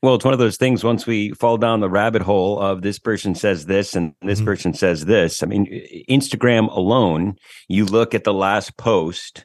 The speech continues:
Speaker 1: that Kaylee made. It's the, the group picture that you see everywhere, where depending upon what picture you see, the surviving roommates are shown or their faces blurred out. There's almost an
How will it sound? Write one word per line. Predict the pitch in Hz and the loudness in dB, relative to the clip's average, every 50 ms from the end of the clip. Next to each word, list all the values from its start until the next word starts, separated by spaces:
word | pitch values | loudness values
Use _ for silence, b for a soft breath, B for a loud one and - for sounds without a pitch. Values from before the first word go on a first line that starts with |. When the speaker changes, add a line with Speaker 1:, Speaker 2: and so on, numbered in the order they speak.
| _ - | _ -4
Speaker 1:
that | - 95 95 87 - - | 0 0 0 0 -2 -2
Kaylee | - 110 113 104 101 98 95 | -2 0 0 2 2 2 2
made. | 95 90 82 78 82 101 104 | 2 2 2 0 0 0 -2
It's | 92 - - - | -2 -2 -6 -8
the, | - 90 85 82 | -4 -2 -2 0
the | 82 85 | 0 -2
group | 85 104 123 127 123 - | 0 0 0 0 0 -2
picture | 92 85 - - - 92 92 | -2 -2 -2 -2 -4 -2 -2
that | 92 90 85 - - - | -2 -4 -4 -4 -12 -12
you | 82 | -10
see | - - 104 92 92 90 B B B B B B B B B - | -8 -4 -2 -2 -2 -4 B B B B B B B B B -2
everywhere, | 87 95 90 98 90 85 87 82 87 98 107 | 0 2 2 2 2 2 2 2 2 2 2
where | 98 92 87 | 2 2 0
depending | 85 87 - 101 98 95 87 | 0 -2 -2 -2 -2 -2 -2
upon | 82 - 92 90 90 | -2 0 0 0 2
what | 87 85 80 _ | 0 -2 -4 _
picture | - 98 - - - 92 | -6 -6 -4 -4 -4 -4
you | 87 85 85 82 | -2 -2 -4 -4
see, | - - - 82 80 85 | -4 -4 -2 0 0 0
the | 80 82 80 80 80 80 80 82 78 | -2 -2 -2 -2 -2 -2 -2 -4 -4
surviving | - - - 92 85 90 90 92 92 85 _ _ - 90 87 85 | -6 -4 -4 0 0 2 2 2 0 -2 _ _ -4 -2 0 0
roommates | 85 87 85 80 78 80 82 - - - - - B B B B B B B | 0 0 0 0 -2 -2 -4 -6 -10 -14 -16 -16 B B B B B B B
are | 90 92 | 0 0
shown | 87 - - - 110 92 90 98 107 | 2 0 0 2 2 2 4 2 2
or | - 101 98 | 2 2 0
their | 92 95 87 80 | 2 0 -2 0
faces | - - 92 90 - - 85 - | -2 -4 -4 -4 -6 -8 -12 -8
blurred | _ 87 82 80 78 | _ -2 -2 -2 -2
out. | 71 71 76 _ _ _ B B B B B B _ _ _ _ | -4 -6 -8 _ _ _ B B B B B B _ _ _ _
There's | 120 104 113 110 98 123 | 0 2 2 2 4 2
almost | 127 131 127 123 117 - - | 2 4 4 2 2 0 0
an | 107 98 | 0 0